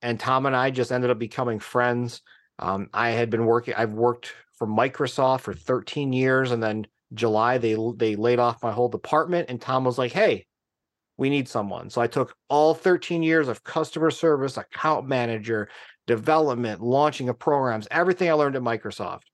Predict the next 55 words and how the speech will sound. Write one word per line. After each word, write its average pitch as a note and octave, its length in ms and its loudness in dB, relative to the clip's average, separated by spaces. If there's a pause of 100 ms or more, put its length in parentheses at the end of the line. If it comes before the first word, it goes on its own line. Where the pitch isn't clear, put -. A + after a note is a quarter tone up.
(200)
and A#2 100 0
I A#2 60 2
just A2 160 -2
brought A2+ 180 4
it A#2+ 80 0
over B2 200 2
to A#2+ 80 2
Bolaires C3 480 2
starting A2+ 400 -2
in A2 100 -2
July, A2+ 400 0 (400)
and G#2 180 0
I've G#2 120 0
been A2+ 160 0
doing A#2+ 220 4
it B2 80 2
ever A#2+ 180 0
since. D#3 360 -2
And A2 420 -4 (160)
Tom B2 280 0
says, B2 280 0
the, B2+ 100 -2
as A2+ 120 0
the A#2 100 -2
account C#3 300 -2
manager, C3 500 0 (520)
whatever C3 300 2
I C3+ 40 2
tell C#3 200 0
you C#3+ 80 2
to C3+ 80 -4
do, D3+ 220 4
that's B2+ 200 0
what, C3+ 120 -6 (100)
that's A#2+ 180 -2
what C3+ 180 -6
you're C3 80 -10
doing. C3+ 440 2
I A2 120 -2
wear A#2 160 6
multiple A#2+ 460 0
hats. B2 420 -2 (100)
And D3+ 100 -2
that's F3 180 0
not F3+ 160 4
in D3 220 4
a A#2 80 2
condescending A#2 640 -2
way. F#2+ 200 -4
It's G#2+ 100 0
like, B2 80 2
it's B2+ 140 0
a C3 40 2
joke A2+ 440 0
that G#2 280 0